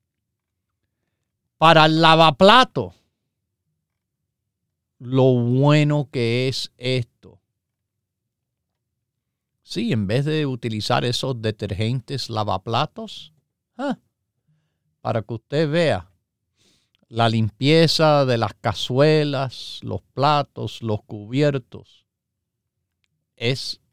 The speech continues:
fantástico. Para limpiar el horno, es increíble. Para limpiar y desinfectar su refrigerador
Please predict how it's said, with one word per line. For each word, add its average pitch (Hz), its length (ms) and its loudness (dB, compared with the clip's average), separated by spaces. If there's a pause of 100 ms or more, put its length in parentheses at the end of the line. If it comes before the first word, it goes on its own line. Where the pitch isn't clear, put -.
(160)
fantástico. 110 800 -6
Para 120 220 2
limpiar 120 420 0
el 156 160 0
horno, 143 500 -4 (920)
es 104 160 -4
increíble. 104 840 -4 (1900)
Para 135 240 4
limpiar 185 760 2 (100)
y 143 160 -2
desinfectar 131 1600 0 (580)
su - 260 0
refrigerador 120 1080 0